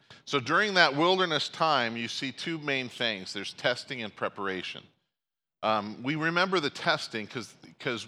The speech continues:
the Bible records primarily their failings in the desert, right? Lots of events happen in the desert, but the ones that God recorded for us, for us to know and to learn from, are their failings, which includes,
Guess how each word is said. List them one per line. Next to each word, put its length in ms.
the 60
Bible 300
records 420
primarily 800
their 140
failings 640
in 100
the 80
desert, 380
right? 260
Lots 280
of 160
events 420
happen 420
in 100
the 80
desert, 480
but 120
the 80
ones 280
that 200
God 300
recorded 480
for 240
us, 160
for 160
us 200
to 100
know 280
and 120
to 80
learn 300
from, 340
are 140
their 300
failings, 680
which 220
includes, 800